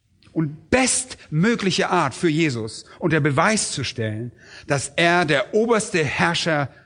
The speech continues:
über seine Schöpfung ist. Okay? Habt ihr das verstanden?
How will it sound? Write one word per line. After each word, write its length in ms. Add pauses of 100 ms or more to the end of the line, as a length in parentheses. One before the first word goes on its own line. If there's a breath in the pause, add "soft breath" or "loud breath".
(200 loud breath)
über 240
seine 380
Schöpfung 460
ist. 360 (880)
Okay? 240 (1200)
Habt 160
ihr 60
das 100
verstanden? 340